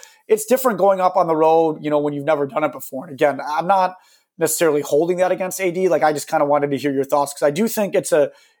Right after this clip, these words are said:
it's a very interesting discussion, and I'm excited to see what a lot of these players can do,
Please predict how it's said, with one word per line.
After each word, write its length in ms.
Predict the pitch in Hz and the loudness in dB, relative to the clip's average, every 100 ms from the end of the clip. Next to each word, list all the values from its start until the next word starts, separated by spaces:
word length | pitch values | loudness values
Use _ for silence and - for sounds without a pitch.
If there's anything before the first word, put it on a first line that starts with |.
| _ - | _ -4
it's 180 | 170 | 0
a 60 | 180 | 0
very 600 | 147 127 175 185 175 160 _ | -2 0 2 2 0 -2 _
interesting 640 | 180 160 160 - 175 156 139 | -12 -8 -8 -8 -10 -10 -6
discussion, 580 | 147 - 156 151 160 | -6 0 0 0 -2
and 120 | 147 143 | -4 -2
I'm 120 | 143 | -2
excited 400 | 143 - 160 147 | -2 0 0 0
to 80 | 139 | -4
see 420 | - 160 151 135 _ _ _ | -4 -2 -2 -4 _ _ _
what 140 | 160 | 0
a 40 | 147 | 2
lot 220 | 143 143 | 2 2
of 60 | |
these 160 | 143 139 | 0 -4
players 380 | - 143 139 127 | 0 2 2 0
can 200 | - 131 | -8 -4
do, 460 | 135 139 131 127 | 0 0 -2 -6